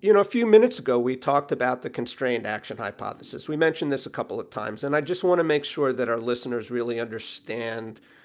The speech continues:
what that is. Some people may have heard of it. Uh, some people may have seen some literature or books recently that have come out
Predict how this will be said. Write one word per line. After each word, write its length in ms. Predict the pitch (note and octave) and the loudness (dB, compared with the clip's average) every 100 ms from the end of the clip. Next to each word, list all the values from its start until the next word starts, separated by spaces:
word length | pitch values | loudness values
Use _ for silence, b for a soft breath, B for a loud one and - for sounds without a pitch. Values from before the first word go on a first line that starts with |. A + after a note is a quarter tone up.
| B | B
what 280 | A2+ A#2+ B2 | -4 -2 -2
that 220 | A#2+ A#2 | -2 -2
is. 440 | A#2 D3 D3 C#3+ - | 2 2 2 -2 -10
Some 260 | - C3+ B2 | -4 -4 -4
people 280 | C#3 B2+ | -6 -4
may 180 | A#2+ A2+ | -4 -4
have 140 | G#2+ A2 | -6 -2
heard 200 | D3+ E3 | 2 2
of 120 | D3+ | 4
it. 260 | D#3 - b b b b - | 2 0 b b b b -6
Uh, 240 | A#2 A2+ | -4 -4
some 440 | - - C#3 B2 | -6 -4 -2 -2
people 280 | B2 C#3 B2+ | -2 -4 -2
may 280 | B2 B2 B2 | 0 0 0
have 180 | A#2 A#2 | -2 -6
seen 400 | - D3+ C#3+ C#3 | -6 -2 -2 -2
some 220 | C#3 A#2 | -4 -4
literature 500 | A#2+ C#3 C#3 - B2+ | -2 0 -2 -2 -4
or 60 | A#2+ | -2
books 360 | B2+ B2+ - | -4 -4 -6
recently 380 | B2+ B2 B2+ B2 | -8 -6 -6 -6
that 160 | A2 G#2+ | -6 -8
have 160 | - | -8
come 180 | - A2+ | -10 -10
out 220 | A2 G#2+ | -8 -10